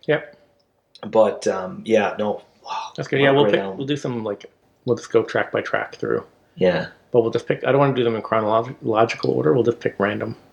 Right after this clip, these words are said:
Speaker 2: Random tracks.
Speaker 1: No, ran-, I mean, random
Speaker 2: Random,
Speaker 1: albums.
Speaker 2: random albums, sorry. I was
Speaker 1: Yeah,
Speaker 2: gonna
Speaker 1: we
Speaker 2: say,
Speaker 1: will go
Speaker 2: 'cause
Speaker 1: through
Speaker 2: the
Speaker 1: track by
Speaker 2: album
Speaker 1: track.
Speaker 2: has to go order, yeah.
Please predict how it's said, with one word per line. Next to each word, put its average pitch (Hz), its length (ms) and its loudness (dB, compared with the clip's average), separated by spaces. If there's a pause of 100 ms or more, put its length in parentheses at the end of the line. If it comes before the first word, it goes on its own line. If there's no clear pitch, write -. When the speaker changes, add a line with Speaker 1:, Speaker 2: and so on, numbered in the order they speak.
(360)
Speaker 2:
Random 92 300 2
tracks. 85 600 -2
Speaker 1:
No, 127 160 4
ran-, 113 300 2
I 139 100 0
mean, 123 420 2
random 117 220 0
Speaker 2:
Random, 101 200 2
Speaker 1:
albums. 117 120 4
Speaker 2:
random 110 220 4
albums, 107 240 0
sorry. 90 280 2
I 90 40 -4
was 92 100 -4
Speaker 1:
Yeah, - 60 -6
Speaker 2:
gonna 90 140 -6
Speaker 1:
we 147 80 4
Speaker 2:
say, 151 60 2
Speaker 1:
will 160 80 6
go 139 80 2
Speaker 2:
'cause 123 120 -2
Speaker 1:
through 120 120 -2
Speaker 2:
the - 40 -18
Speaker 1:
track 107 180 -4
by 95 40 -2
Speaker 2:
album 101 200 0
Speaker 1:
track. 98 80 -2
Speaker 2:
has 92 100 -2
to 95 80 -8
go 90 280 -2
order, 85 260 -4
yeah. 80 220 -8